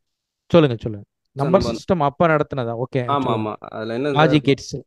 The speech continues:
Speaker 1: ஆ.
Speaker 2: ஆ, ஆ, இந்த decimal to actual, actual to decimal நம்ம வந்து
Speaker 1: ஆமா,
Speaker 2: பைனரி,
Speaker 1: ஆமா.
Speaker 2: binary
Speaker 1: ஆ.
Speaker 2: decimal, ஆ, act இது மட்டும் தான் மாத்திருக்கோம். இதுல வந்து நீங்க not
Speaker 1: எல்லாமே
Speaker 2: confident
Speaker 1: மாத்திருக்கோமே, நிறைய.
Speaker 2: இல்ல, மாத்திருக்கோம். அதாவது கொடுத்தது வந்து இப்ப decimal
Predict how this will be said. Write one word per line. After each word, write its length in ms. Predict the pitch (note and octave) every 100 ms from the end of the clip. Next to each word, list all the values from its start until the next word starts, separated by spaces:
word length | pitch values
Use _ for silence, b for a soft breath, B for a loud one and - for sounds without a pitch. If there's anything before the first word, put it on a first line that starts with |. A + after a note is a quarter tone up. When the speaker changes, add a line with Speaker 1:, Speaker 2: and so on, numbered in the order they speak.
| -
Speaker 1:
ஆ. 120 | C#3+
Speaker 2:
ஆ, 300 | C3+ B2+ C3
ஆ, 160 | C3 C3+
இந்த 260 | A2+ A#2+ A2+
decimal 400 | C3 E3 E3 E3
to 60 |
actual, 540 | D3+ C3 C3+ - C3+ C#3 C3+
actual 400 | B2 B2+ C#3 B2+
to 120 | B2+
decimal 360 | A2 A2 B2 A#2+
நம்ம 220 | A2+ A2+
வந்து 240 | A#2+ A2
Speaker 1:
ஆமா, 20 | B2
Speaker 2:
பைனரி, 340 | C#3 C3+ B2
Speaker 1:
ஆமா. 160 | A#2+ B2+ -
Speaker 2:
binary 280 | A#2+ C3+ C3+
Speaker 1:
ஆ. 120 | C3+
Speaker 2:
decimal, 420 | B2 B2 B2+ B2+
ஆ, 600 | A2+ A2+ A2 G#2+ G#2+ G#2+
act 360 | A#2 A#2 - A#2+
இது 100 | A#2
மட்டும் 240 | A2+ A#2+
தான் 140 | B2+ B2
மாத்திருக்கோம். 720 | A2+ A#2+ A#2 G#2 G2 G#2+ C#3+
இதுல 180 | A2+ G#2+
வந்து 400 | A#2 B2 A#2 _ _ _
நீங்க 400 | - G#2+ A#2+ B2
not 280 | A2+ A2 A2
Speaker 1:
எல்லாமே 300 | G3 B3+ C4
Speaker 2:
confident 140 | A3 G3+
Speaker 1:
மாத்திருக்கோமே, 640 | G#3 F3+ F3 E3+ E3+ F3+
நிறைய. 480 | D3 D3 D#3 D3+ D3+ - _ _
Speaker 2:
இல்ல, 280 | D#3 C#3 D#3
மாத்திருக்கோம். 300 | D#3+ C3 A#2
அதாவது 420 | B2+ D#3 F3+ E3
கொடுத்தது 420 | C#3 F3+ F3+ F3+
வந்து 220 | D#3+ C#3+ B2+
இப்ப 160 | G2+
decimal 460 | G#2 D3 D3 D3